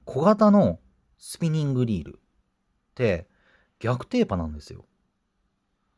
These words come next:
逆テーパって何ぞやっていうと、この、まあ、なんだろう、この面というか、ね、このスプールの形状ですね。うん。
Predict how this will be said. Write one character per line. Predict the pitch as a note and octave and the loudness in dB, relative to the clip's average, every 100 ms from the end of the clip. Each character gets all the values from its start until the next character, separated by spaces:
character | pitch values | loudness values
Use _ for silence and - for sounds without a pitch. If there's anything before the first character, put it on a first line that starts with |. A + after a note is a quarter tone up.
| A2+ | 0
逆 | B2+ D#3+ | 0 2
テ | D#4 | 0
ー | D#4 | 4
パ | F3+ | 4
っ | |
て | A#2 | 6
何 | A2 A#2+ D3 | 6 6 8
ぞ | D#3+ | 8
や | G2 | 6
っ | |
て | - F#2 | 2 -6
い | F2+ | -6
う | |
と、 | - G#2+ F#2 D#2+ _ - _ | 0 0 0 -4 _ -20 _
こ | C3 | -4
の、 | C3+ C3 B2+ B2+ B2 - _ _ _ _ _ _ _ | 2 4 6 4 2 -8 _ _ _ _ _ _ _
ま | D3+ D#3+ E2+ | 0 0 0
あ、 | - _ _ _ _ _ _ _ _ _ _ | -4 _ _ _ _ _ _ _ _ _ _
な | A2+ | -4
ん | A2+ | 0
だ | F#2+ | 0
ろ | |
う、 | - | -2
こ | A2+ | 0
の | A2+ A2 G2+ G#2 - | 2 2 2 -2 -2
面 | A2 C#3+ A2+ | 0 2 2
と | E2+ E2+ | 0 -4
い | D#2+ | -4
う | |
か、 | - D2+ D2 _ _ - | -8 -10 -12 _ _ -8
ね、 | B2 | -6
こ | F#2+ | -2
の | F#2+ | -4
ス | - | -6
プ | - G3+ | -4 0
ー | F#3+ | 2
ル | |
の | F#3 | 2
形 | - F#3+ A3 G#3 | 2 4 6 6
状 | F#3 F3+ | 6 4
で | F3 | 2
す | - | -2
ね。 | E2 E2 _ _ _ _ _ F2 | -8 -10 _ _ _ _ _ -12
う | |
ん。 | E2 D2+ | -12 -12